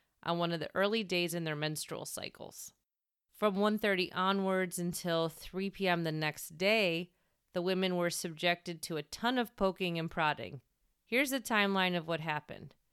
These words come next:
One thirty P M, the women had an indwelling catheter placed for the upcoming I V F S H injections. Plus, they also took a pregnancy test.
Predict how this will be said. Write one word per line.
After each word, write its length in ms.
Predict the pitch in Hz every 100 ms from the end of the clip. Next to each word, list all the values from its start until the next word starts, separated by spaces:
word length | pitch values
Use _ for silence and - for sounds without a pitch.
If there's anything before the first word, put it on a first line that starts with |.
| _ _ _ -
One 200 | 180 226
thirty 240 | 254 247
P 260 | - 202 190
M, 340 | 185 185 185
the 80 | -
women 320 | 165 160 160
had 240 | 156 160 151
an 100 | -
indwelling 500 | 202 262 247 220 208
catheter 560 | 208 - 214 208 175 151
placed 460 | 151 165 156 151 -
for 160 | 165
the 140 | 156 -
upcoming 640 | - 226 - 247 214 208 196 -
I 220 | 165 190
V 340 | 170 160 160
F 220 | - 160 165
S 200 | 160 160
H 220 | 151 -
injections. 840 | 156 151 180 180 - - - - _ _ _ _ _ _
Plus, 240 | 247 277
they 160 | - 226
also 240 | 196 -
took 260 | 185 - 170
a 60 | 165
pregnancy 560 | - 165 156 147 -
test. 560 | - 165 - - -